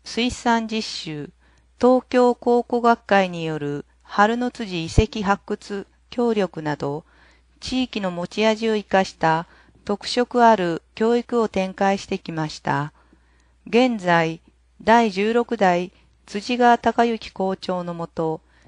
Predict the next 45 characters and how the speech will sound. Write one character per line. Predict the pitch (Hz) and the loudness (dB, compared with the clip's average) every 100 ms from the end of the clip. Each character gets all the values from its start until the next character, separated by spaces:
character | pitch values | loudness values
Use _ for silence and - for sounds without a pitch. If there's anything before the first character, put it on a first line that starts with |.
| _ _ | _ _
新 | - - 233 233 | -12 -4 -4 -4
生 | - 214 208 202 - _ _ _ | -4 0 0 -2 -6 _ _ _
芦 | 185 - 226 | 0 0 -2
部 | 240 | -2
中 | - 240 233 | -2 -4 4
学 | 226 220 | 4 4
校 | - 196 175 | -2 -4 -2
の | 156 | -2
開 | - 196 | 0 2
校 | 202 220 208 | 0 -2 -4
に | 185 | -4
向 | 165 | -8
け | 156 165 | -4 -4
て、 | - 143 143 - _ _ _ | -2 -4 -4 -8 _ _ _
そ | - 220 | -10 -4
の | 240 240 | -2 -2
準 | 247 247 | -2 -4
備 | 196 | -6
に | 180 165 160 - _ - | -6 -8 -10 -14 _ -2
全 | 202 226 | 0 2
力 | 240 233 | 0 0
で | 226 220 | 0 0
取 | 214 214 | 0 -4
り | |
組 | - 233 | -6 -6
ん | 208 | -4
で | |
い | 180 165 | -4 -4
る | 160 | -6
と | 151 | -8
こ | - | -4
ろ | 151 147 | -6 -4
で | 139 | -6
す。 | 143 - _ _ _ _ _ _ _ _ _ _ _ _ _ - | -8 -16 _ _ _ _ _ _ _ _ _ _ _ _ _ -2
校 | 277 285 | 4 4
歌 | - 208 | 4 2
に | 185 | 0
読 | 180 180 | -4 -2
ま | 202 | -2
れ | 202 | -2
て | - | -2
い | 170 156 | -4 -4
る | |
も | 151 139 | -8 -8
の。 | 135 123 | -8 -10